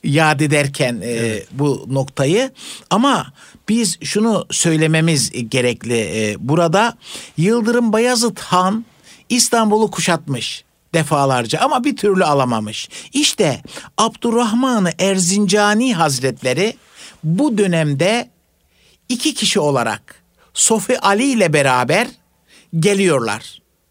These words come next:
Speaker 1: İst-, özel izin alıyorlar. İstanbul'a giriyorlar ve Ayasofya'da Hristiyan ruhanilerle görüşüyorlar.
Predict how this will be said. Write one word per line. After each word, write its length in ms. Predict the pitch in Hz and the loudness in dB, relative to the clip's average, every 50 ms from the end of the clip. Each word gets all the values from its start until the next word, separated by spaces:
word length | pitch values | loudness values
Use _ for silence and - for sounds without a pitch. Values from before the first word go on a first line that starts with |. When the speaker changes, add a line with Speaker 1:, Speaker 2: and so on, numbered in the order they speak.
| _ _ - | _ _ -6
Speaker 1:
İst-, 260 | - 175 156 - - - _ _ - | -2 0 0 0 -2 -6 _ _ -4
özel 320 | - 185 185 160 202 196 190 | 0 0 2 2 2 2 2
izin 260 | 180 185 165 202 202 | 2 2 2 2 2
alıyorlar. 720 | 190 160 143 135 131 123 120 123 143 170 214 233 233 - _ - - - - - - | 2 2 2 2 2 2 2 2 2 2 2 2 -2 -6 _ -20 -20 -20 -14 -6 -2
İstanbul'a 600 | 214 208 - - 220 196 185 175 156 151 147 143 | 0 0 2 2 2 2 2 2 2 2 2 0
giriyorlar 720 | 135 127 170 175 202 208 208 208 202 208 208 214 214 220 208 - - - - | 0 0 0 2 2 4 4 4 4 4 4 2 2 0 -4 -8 -12 -12 -6
ve 280 | 156 165 196 190 170 - _ - | -2 0 2 2 0 -2 _ -2
Ayasofya'da 1160 | 175 202 208 208 208 196 - - 247 277 254 - - 175 151 143 135 151 175 214 240 254 - - _ _ _ _ _ _ _ _ _ _ _ _ _ _ _ _ _ _ | 0 0 2 2 2 2 2 2 2 2 0 0 0 0 0 2 2 2 2 2 2 0 -2 -6 _ _ _ _ _ _ _ _ _ _ _ _ _ _ _ _ _ _
Hristiyan 760 | - - - 202 214 220 220 - - 202 214 226 247 262 247 | -8 -2 0 2 2 2 2 0 0 0 0 2 2 2 2
ruhanilerle 1040 | 220 185 190 196 196 190 165 190 185 185 190 190 190 190 190 185 185 185 170 151 135 | 2 2 4 2 2 2 2 2 4 4 4 2 2 2 2 2 2 2 2 2 0
görüşüyorlar. 920 | 131 113 117 110 110 - - - 107 104 95 98 101 104 - - - - | 0 0 -2 -4 -4 -4 -4 -4 -4 -4 -4 -6 -8 -10 -12 -14 -18 -20